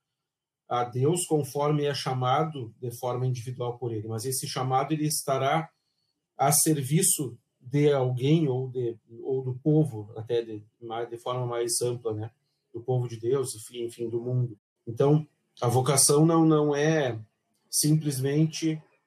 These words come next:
não tem uma, uma, uma dimensão exclusivamente individual, tem também,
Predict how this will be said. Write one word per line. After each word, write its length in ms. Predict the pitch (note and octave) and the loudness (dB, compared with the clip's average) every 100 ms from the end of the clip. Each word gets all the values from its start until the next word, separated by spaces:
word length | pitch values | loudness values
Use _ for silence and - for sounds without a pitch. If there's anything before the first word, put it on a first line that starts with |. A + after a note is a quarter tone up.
| _ _ | _ _
não 180 | B2+ B2 | -6 -2
tem 240 | B2 D3+ E3 | 4 4 4
uma, 200 | D#3 C#3 | 2 0
uma, 500 | C3+ C3 A#2+ A2+ A2 | -4 -4 -4 -6 -10
uma 300 | A#2+ A#2 A2+ | -12 -10 -10
dimensão 800 | A#2 C3 C#3 B2+ - C#3+ D3 D#3 | -6 -4 -2 0 2 4 6 6
exclusivamente 840 | D#3 D#3 D3 C#3 C3+ C3+ D3+ D3+ B2+ | 6 2 -2 -2 -2 0 0 0 -6
individual, 720 | A2 B2+ B2+ B2 D#3+ F3+ - | -14 -8 -4 0 0 -4 -4
tem 260 | D3+ D3 G3 | -2 0 -2
também, 460 | G3 B2 A#2+ D#3 | -4 -6 -4 -6